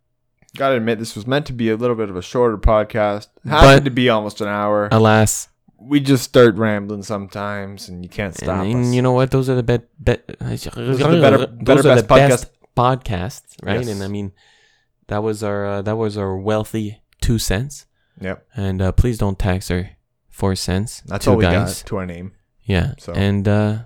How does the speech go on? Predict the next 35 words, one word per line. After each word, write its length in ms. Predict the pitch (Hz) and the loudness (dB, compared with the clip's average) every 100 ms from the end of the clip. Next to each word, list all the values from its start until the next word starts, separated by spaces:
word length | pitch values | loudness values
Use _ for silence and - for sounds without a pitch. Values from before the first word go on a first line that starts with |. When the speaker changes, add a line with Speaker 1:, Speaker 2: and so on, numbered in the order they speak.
| _ _ - | _ _ -6
Speaker 2:
I 80 | 117 | 0
mean, 140 | 120 | 2
that's 200 | 113 110 | 2 0
it. 100 | 127 | 0
That's 200 | 117 104 | 0 0
all. 300 | 117 117 117 _ _ - | 0 -2 -4 _ _ -8
Speaker 1:
Yep. 260 | 101 - _ _ _ _ | -6 -6 _ _ _ _
Speaker 2:
Ciao, 140 | - 117 | 2 4
Speaker 1:
Very 120 | 113 | 6
Speaker 2:
ciao 80 | 123 | 4
Speaker 1:
well. 60 | |
Speaker 2:
for 140 | 113 110 | 4 4
now. 220 | 98 110 | 4 4
My 120 | 107 | 4
name's 280 | 107 104 98 | 4 2 2
Eric. 240 | 101 110 | 2 2
Thank 200 | - 107 | 0 0
you 60 | 101 | 0
all 120 | 101 | 0
for 100 | 107 | 0
the 120 | 95 92 | -2 -2
support. 500 | - - 104 110 - _ _ _ _ _ _ _ _ _ | -4 0 0 0 -8 _ _ _ _ _ _ _ _ _
And 100 | - | 0
we'll 80 | 117 | 2
see 180 | 117 131 | 2 0
you 80 | 123 | 2
next 300 | 110 117 - | 2 -2 -4
week. 220 | 120 - - | -4 -4 -2
That 140 | 107 | 0
is 180 | 110 - - _ | 0 -4 -14 _
no 320 | 104 104 120 123 | 0 2 2 2
mistake 400 | 101 - 110 - | -2 0 -2 0
about 300 | 82 101 98 | 0 0 0
it. 120 | - _ _ _ _ _ _ _ - - | -6 _ _ _ _ _ _ _ -14 -10
Okay? 360 | - 107 117 | -4 -4 -4